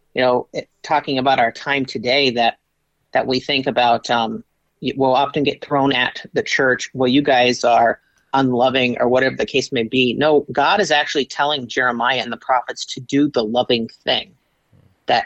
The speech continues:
God wants the people to live. God doesn't want his people to despise his name. He doesn't want them to think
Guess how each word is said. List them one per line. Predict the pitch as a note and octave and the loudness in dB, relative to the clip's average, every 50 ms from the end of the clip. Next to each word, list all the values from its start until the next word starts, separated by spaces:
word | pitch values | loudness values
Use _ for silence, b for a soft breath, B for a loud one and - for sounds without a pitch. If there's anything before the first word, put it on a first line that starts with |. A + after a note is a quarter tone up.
| - - | -2 -2
God | C#3 C#3 D#3 D#3+ | 0 2 2 2
wants | D#3+ D3+ C#3+ C3 - - | 2 0 0 -2 -2 -6
the | A#2+ | -8
people | - - C#3 C#3 C3+ C3+ B2 | -6 -2 -4 -2 0 0 -2
to | A2+ A#2 | -2 -2
live. | G2 A#2 B2 A#2 A2+ G#2+ G#2+ | -2 0 0 0 0 -2 0
God | - A#2+ C3+ D3 A#2 | 0 2 2 2 0
doesn't | - C3+ - - - - | 0 -2 -2 -2 -4 -6
want | B2 B2 A#2+ B2+ C#3 C3+ | -4 -2 0 0 -2 -2
his | - C#3 A#2+ - - | -2 -4 -4 -4 -6
people | - - C3 B2+ - - A2 G#2+ - | -8 -4 -4 -4 -2 0 0 0 0
to | - B2+ | 0 -2
despise | A2+ - G#2+ - - - A2 G#2+ G#2+ - | 0 0 0 0 0 0 2 2 2 0
his | - A2 G#2+ - | -2 -2 -2 -2
name. | G#2+ A2+ A2 A2 - - | -4 -2 -2 -2 0 0
He | C3+ | 0
doesn't | B2 - C3+ C#3 D3+ - D#3 - A#2+ | 0 2 2 2 2 2 0 0 2
want | B2+ B2+ B2 - | 2 0 0 0
them | D3 C3+ A#2+ | 0 0 2
to | - A#2 | 2 0
think | - - - C3+ B2 A2+ - - | -2 0 -2 -2 -2 -2 -4 -8